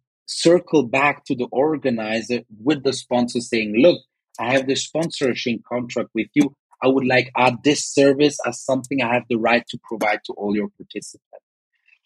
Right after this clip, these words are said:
So up to today, we have been doing a lot of the effort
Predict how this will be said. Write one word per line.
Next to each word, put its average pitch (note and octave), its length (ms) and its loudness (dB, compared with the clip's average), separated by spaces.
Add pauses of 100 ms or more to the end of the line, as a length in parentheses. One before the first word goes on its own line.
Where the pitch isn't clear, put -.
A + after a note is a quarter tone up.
(200)
So - 180 -2
up - 240 0
to F3 120 0
today, C#3 460 4
we A#2+ 260 -2
have C#3+ 300 -4
been B2 160 -4
doing C3 320 -2
a B2 60 -2
lot B2+ 380 6
of C#3+ 200 0
the A#2+ 180 -4
effort A2 460 -8